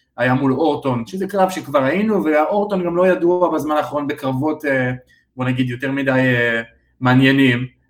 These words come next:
ובסוף, אולי עם יריב אחר, זה היינו מקבלים, נגיד, עם איי ג'יי סטיילס, היינו מקבלים קרב הרבה יותר מעניין. אני מקווה שזה יהיה הסוף של הפיוט הזה, למרות שלא בטוח בכלל, ונוכל, אה,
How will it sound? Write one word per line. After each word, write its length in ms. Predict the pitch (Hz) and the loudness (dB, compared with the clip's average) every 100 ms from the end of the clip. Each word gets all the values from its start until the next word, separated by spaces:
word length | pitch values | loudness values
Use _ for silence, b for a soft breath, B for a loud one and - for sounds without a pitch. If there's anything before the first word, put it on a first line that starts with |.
| - | -10
ובסוף, 760 | 123 139 160 226 208 - - _ _ _ - | 0 2 2 -2 -4 -6 -16 _ _ _ -2
אולי 220 | 175 202 | 2 4
עם 80 | 190 | 6
יריב 300 | 190 196 190 | 6 6 4
אחר, 280 | 190 190 | 4 2
זה 140 | 156 151 | 4 4
היינו 180 | 160 160 | 4 2
מקבלים, 340 | 160 156 151 | 0 0 0
נגיד, 300 | 143 139 131 | -2 -4 -6
עם 300 | 151 147 131 - | -8 -6 -8 -8
איי 100 | 151 | -6
ג'יי 180 | 156 160 | 0 2
סטיילס, 280 | 156 165 143 | 2 0 0
היינו 140 | 151 | -2
מקבלים 320 | 135 139 147 139 | -2 -2 -2 0
קרב 200 | 151 139 | 0 0
הרבה 180 | 131 | 0
יותר 180 | 147 147 | -2 0
מעניין. 360 | 135 127 127 139 | 0 0 0 -2
אני 120 | 139 | -4
מקווה 260 | 139 151 160 | -4 -4 0
שזה 1500 | 156 135 - _ _ _ _ _ _ _ _ _ - 120 | 0 -2 -8 _ _ _ _ _ _ _ _ _ -6 2
יהיה 120 | 147 | 4
הסוף 280 | 151 170 156 | 4 2 2
של 120 | 151 | 2
הפיוט 280 | 135 143 147 | 2 0 -2
הזה, 300 | 165 175 190 170 | -2 2 2 2
למרות 200 | 139 131 | -2 -2
שלא 500 | 135 127 127 123 139 | 0 2 0 0 -2
בטוח 360 | 139 147 131 | -2 -2 -2
בכלל, 420 | 131 131 143 185 233 B B B - | -4 0 2 2 0 B B B -6
ונוכל, 520 | 127 135 180 180 175 | -4 0 2 4 4
אה, 200 | 170 | 2